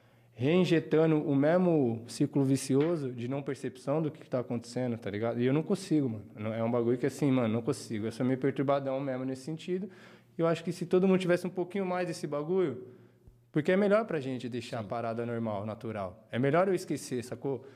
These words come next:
Speaker 1: Eu passar ali e falar, não, mano, esse bagulho é do mundão mesmo.
Speaker 2: Acontece,
Speaker 1: O mundão
Speaker 2: né?
Speaker 1: é assim, tem que salvar aqui, que é mundo cão, aqui é, que é cachorro. Não, mano. Porra, mano, não, é muito egoísta. Eu não consigo, não consigo entender esse bagulho. E, e esses caras são foda por isso, mano.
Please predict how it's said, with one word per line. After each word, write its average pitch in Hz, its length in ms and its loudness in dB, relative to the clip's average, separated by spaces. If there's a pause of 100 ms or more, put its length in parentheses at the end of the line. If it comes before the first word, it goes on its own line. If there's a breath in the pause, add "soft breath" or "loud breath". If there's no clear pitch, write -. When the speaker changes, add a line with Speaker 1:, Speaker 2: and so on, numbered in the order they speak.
(140)
Speaker 1:
Eu 120 100 0
passar 131 300 -4
ali 131 120 -6
e 147 40 -8
falar, 156 220 -8
não, 165 160 -6
mano, 127 160 -8
esse 117 140 -16
bagulho 131 260 -8
é 135 40 -4
do 135 100 -6
mundão 131 340 -4
mesmo. 165 480 -2
Speaker 2:
Acontece, 98 600 -4
Speaker 1:
O - 20 -2
mundão 143 260 -2
Speaker 2:
né? 143 60 0
Speaker 1:
é 135 40 0
assim, 156 240 -4
tem 151 120 -8
que - 60 -16
salvar 135 340 -2
aqui, 135 200 -8
que 151 120 -6
é 143 40 -2
mundo 135 260 -4
cão, 147 380 -4
aqui 139 220 -6
é, 135 160 -2
que 135 100 -10
é 127 120 -4
cachorro. 127 440 -8
Não, 135 300 -4
mano. 127 340 -4 (1000 soft breath)
Porra, 127 220 -4
mano, 104 220 -6
não, 113 300 -6
é 113 40 -4
muito 117 240 -4
egoísta. 117 520 -2
Eu 107 40 -8
não 113 100 -6
consigo, 107 560 -4
não 117 80 -14
consigo 110 440 -12
entender 95 400 -16
esse - 180 -20
bagulho. - 300 -20
E, 135 300 -4
e - 40 0
esses 175 260 -4
caras 180 300 -2
são 185 100 -2
foda 180 280 -4
por 185 220 -2
isso, 185 300 -8
mano. 113 240 -10